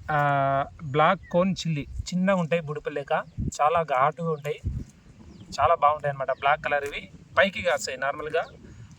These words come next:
ఆ, మిరపకాయలు కిందికి వేలాడతాయి కదా, ఇవి అయితే పైకి కాస్తాయి, చిన్న బుడిపలు లేక ఉంటాయి అన్నమాట. కానీ చాలా మంచివి అవి ఆరోగ్యానికి, మొత్తం నాటు విత్తనాలే అవి. ఈ విత్తన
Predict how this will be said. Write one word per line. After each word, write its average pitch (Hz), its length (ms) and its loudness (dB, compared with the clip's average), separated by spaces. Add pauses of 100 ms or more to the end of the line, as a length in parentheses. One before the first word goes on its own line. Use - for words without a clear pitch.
(120)
ఆ, 127 360 2 (420)
మిరపకాయలు 180 420 0
కిందికి 170 440 -8
వేలాడతాయి 143 680 -2
కదా, 127 120 -2
ఇవి 156 200 -4
అయితే 151 200 -6 (100)
పైకి 151 220 -4
కాస్తాయి, 151 280 -6 (140)
చిన్న 175 200 -6
బుడిపలు 180 360 -8
లేక 175 160 -2
ఉంటాయి 131 200 -8
అన్నమాట. 117 220 -10 (840)
కానీ 190 140 0 (120)
చాలా 185 280 2 (640)
మంచివి 170 340 -6
అవి 123 280 -10
ఆరోగ్యానికి, 143 580 -6 (200)
మొత్తం 208 320 0
నాటు 175 200 4
విత్తనాలే 147 380 -2
అవి. 120 140 -4 (3000)
ఈ 143 40 -6
విత్తన 135 300 -6